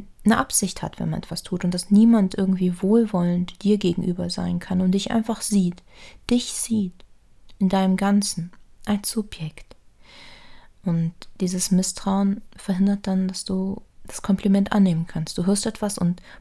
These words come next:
boom, auf einmal geht eine Gedankenschleife bei dir los. Du, du wirst vielleicht getriggert und Misstrauen, keine Nähe,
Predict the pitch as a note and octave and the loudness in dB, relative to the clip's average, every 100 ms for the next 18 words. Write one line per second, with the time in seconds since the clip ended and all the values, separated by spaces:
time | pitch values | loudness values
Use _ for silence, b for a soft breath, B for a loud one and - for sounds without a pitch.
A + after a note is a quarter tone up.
0 | - - A#3+ A3+ F#3+ F3 - - F3 E3 | -4 6 8 10 8 4 -2 -2 0 0
1 | E3+ - D#3 E3+ G3 G3 F#3 - E3+ - | -4 -6 -6 -2 -2 -2 -4 -8 -10 -12
2 | - E3 F3 F3 F3+ - - G3 B B | -10 -8 -6 -6 -8 -10 -10 -10 B B
3 | - G3+ - - G#3 - - - G#3+ F#3 | -12 -12 -12 -12 -12 -12 -12 -6 -6 -6
4 | E3+ - E3+ F3 B B B B B B | -6 -6 -6 -8 B B B B B B
5 | B B B B B B B B B B | B B B B B B B B B B
6 | B F#3 F#3+ - - F#3+ F#3+ F#3+ G3 - | B 0 0 -2 -4 -2 0 -2 -4 -14
7 | - - - - - - - - - - | -20 -20 -20 -20 -20 -20 -18 -18 -18 -20
8 | - - - - - F3+ F3+ F3+ F3+ F#3+ | -20 -20 -18 -14 -4 0 2 2 0 -2